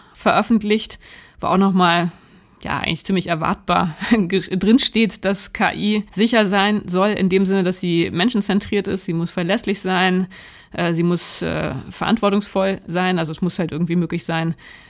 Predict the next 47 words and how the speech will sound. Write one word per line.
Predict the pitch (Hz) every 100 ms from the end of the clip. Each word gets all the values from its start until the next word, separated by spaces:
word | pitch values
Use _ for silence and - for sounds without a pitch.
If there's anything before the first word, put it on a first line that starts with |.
| -
wenn | 185 190
was | 190
passiert, | - 165 - 185 180 -
Leute | 170 165 -
verantwortlich | - 180 180 175
zu | -
machen. | 175 196 233 233 - - -
Es | -
steht | - 220
auch | 214
drin, | 190 202
dass | 196
sie | -
einfach | 185
schon | 175 190
sehr, | 165 190
sehr | 185 170
weit | 175
im | 170
Alltag | - 175 196 -
verbreitet | 165 156 165 160 254 220
ist | 254
und | 254 220
dass | 202
das | 175 190
natürlich | 190 190 180 180
auch, | 190 220 - -
äh, | 180
ein | 180 175
Argument | - 180 175 170 208 -
ist, | - 185 208 - - 190
was | 185 -
zeigt, | - 185 185 - - -
es | - 170
ist | 180 -
ein | 185
absolut | 180 - 196 190 180
akuter | 180 - 202 180
Handlungsbedarf | 208 233 233 - 180 180 170 -
da. | 165 185 - -
Und | 170 220 254 - 220
dort | 220
sind | 233 220
auch | 208
die | 220
Risiken | 226 214 185 180
beschrieben, | 175 - 190 196 208